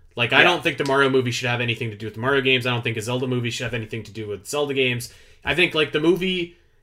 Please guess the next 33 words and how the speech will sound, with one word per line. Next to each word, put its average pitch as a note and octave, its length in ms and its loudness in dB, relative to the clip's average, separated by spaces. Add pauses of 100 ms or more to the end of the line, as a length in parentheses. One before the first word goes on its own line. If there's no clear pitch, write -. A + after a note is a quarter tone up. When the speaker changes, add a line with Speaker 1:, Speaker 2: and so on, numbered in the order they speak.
Speaker 1:
is C3+ 160 -2
its C3 120 -2
own C3+ 220 2
thing. A2+ 220 -2
Like, C#3+ 160 2
if, - 160 0
if F3+ 140 0
you A#3 100 -2
went B3+ 120 0
and F3+ 60 -4
saw F3+ 180 4
a D3+ 60 0
Batman D3 400 6
movie, A2 440 -4 (280)
you D3 180 -2
wouldn't F#3+ 220 4
expect - 460 0
to C#3+ 140 0
have B2+ 100 -2
had C3 220 -2
to B2 100 -8
read, A2 340 2
like, G#2 260 -6
Batman A2 560 -2 (120)
three D3 200 -4
forty-six B2 600 -2
that A2+ 100 -6
just - 160 -10
came A#2 160 -4
out G#2+ 160 -4
last G2 240 -14
month, F2+ 200 -18
right? A#2 260 -6